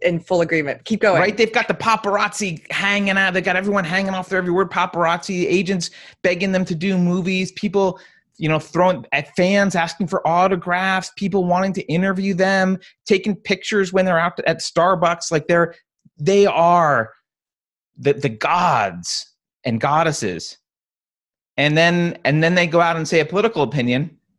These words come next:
Speaker 2: and <laughs> they expect to continue to be the gods and goddesses. And they are genuinely offended,
Speaker 1: <laughs>
Speaker 2: appalled,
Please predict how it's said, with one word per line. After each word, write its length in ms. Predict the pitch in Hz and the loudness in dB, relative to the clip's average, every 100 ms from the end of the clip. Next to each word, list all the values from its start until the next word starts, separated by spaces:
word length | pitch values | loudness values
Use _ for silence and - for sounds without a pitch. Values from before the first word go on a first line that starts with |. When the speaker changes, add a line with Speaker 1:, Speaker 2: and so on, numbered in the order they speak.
| _ _ | _ _
Speaker 2:
and 440 | 131 143 143 156 - | -2 0 0 -2 -6
<laughs> 40 | - _ _ _ _ _ - | -14 _ _ _ _ _ -2
they 140 | 160 | 0
expect 640 | 170 170 - - 180 - - | 0 -4 -8 -4 -4 -6 -14
to 60 | |
continue 520 | 170 160 - 147 165 160 | -8 -8 -6 -6 -4 -6
to 100 | 143 | -6
be 180 | 180 202 | -6 -4
the 100 | 123 | -4
gods 320 | 131 131 127 | -2 -2 -2
and 80 | 131 | -4
goddesses. 540 | 135 220 - 98 104 - | -2 -2 -4 -8 -12 -6
And 320 | 123 120 117 113 _ _ | -2 -2 -2 -6 _ _
they 220 | 117 151 175 | -2 2 2
are 520 | 147 143 143 139 - _ 123 113 | 2 4 2 0 -4 _ -20 -12
genuinely 880 | 117 127 165 185 202 196 185 175 156 | -4 0 2 2 2 0 0 2 0
offended, 720 | 131 - 170 196 220 226 214 - _ _ | -2 -2 0 2 2 0 -2 -10 _ _
Speaker 1:
<laughs> 280 | _ - - | _ -6 -2
Speaker 2:
appalled, 760 | 302 - - 208 196 190 196 | -2 -2 4 6 6 4 2